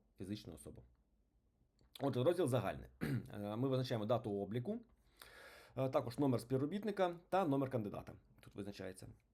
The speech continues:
його ім'я та номер, та код підрозділу, до якого буде зараховано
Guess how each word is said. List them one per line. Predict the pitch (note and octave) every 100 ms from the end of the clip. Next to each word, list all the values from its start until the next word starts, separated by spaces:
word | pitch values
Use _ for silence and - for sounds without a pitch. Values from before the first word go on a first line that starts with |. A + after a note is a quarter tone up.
| -
його | A2+ A2
ім'я | B2 D#3 A3+ A3+ A3+ - _ _ _ -
та | C#3
номер, | C#3+ A#2 - - E2
та | - C3+
код | - -
підрозділу, | A#2 G#2 G2+ A#2 G3+ A#3 -
до | A#2+
якого | A#2 F3+ G3
буде | A#2+ A#2 G#2+
зараховано | G2+ F#2+ D3+ F3 F3+ E3+